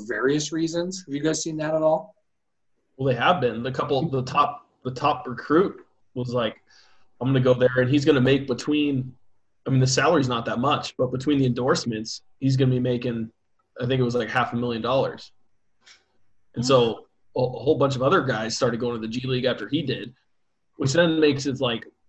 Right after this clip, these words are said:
Speaker 2: why are we even making them go to college at this point?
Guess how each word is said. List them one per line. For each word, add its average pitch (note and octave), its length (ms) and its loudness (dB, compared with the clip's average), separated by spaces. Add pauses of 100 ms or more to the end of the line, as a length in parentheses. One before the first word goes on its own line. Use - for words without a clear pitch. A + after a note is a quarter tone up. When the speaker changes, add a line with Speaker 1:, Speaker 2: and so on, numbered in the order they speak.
(440)
Speaker 2:
why C3+ 240 4
are C#3+ 80 8
we C3+ 120 4
even B2+ 160 2
making B2 220 0
them A#2 60 -4
go A#2+ 120 0
to G2 60 -8
college A#2 400 -4
at G#2+ 60 -16
this A2+ 120 -10
point? F#2 280 -18